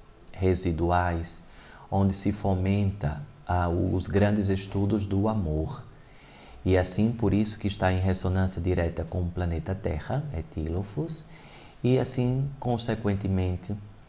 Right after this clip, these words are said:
revestindo a recepção primária. Obviamente que tantos outros retiros e colônias também recebem tais seres em abusos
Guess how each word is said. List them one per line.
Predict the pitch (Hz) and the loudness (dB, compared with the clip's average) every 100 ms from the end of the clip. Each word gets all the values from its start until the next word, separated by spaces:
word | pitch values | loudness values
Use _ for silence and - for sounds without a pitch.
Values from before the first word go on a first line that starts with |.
| - - | -20 -8
revestindo | - 90 95 - 101 104 98 | 0 2 2 2 0 2 2
a | |
recepção | 95 98 98 92 - - 92 92 | 2 0 0 -2 -2 -2 0 0
primária. | - 110 98 82 78 120 139 - - - - - - - - - - - - - - - | 0 2 2 2 0 0 0 -6 -14 -18 -20 -20 -20 -20 -20 -20 -20 -20 -20 -20 -20 -6
Obviamente | 80 76 76 90 87 85 95 107 | -2 -2 -2 0 2 2 0 -2
que | 107 90 90 | -2 0 0
tantos | - 98 107 98 90 | 2 0 2 0 0
outros | 87 85 90 87 - | -2 -2 -2 -2 0
retiros | 87 92 95 95 98 90 | 0 2 2 2 2 0
e | 90 | 0
colônias | - 90 90 95 92 92 | 2 4 6 4 2 -2
também | 98 92 98 | 0 2 0
recebem | 104 101 101 107 101 98 87 - - - - | 0 -2 -2 0 0 0 -2 -6 -14 -20 -6
tais | 90 92 92 | 0 0 2
seres | 98 95 95 95 | 2 2 2 0
em | 92 | 0
abusos | 90 85 90 90 82 85 80 - | 0 0 0 0 -4 -6 -8 -10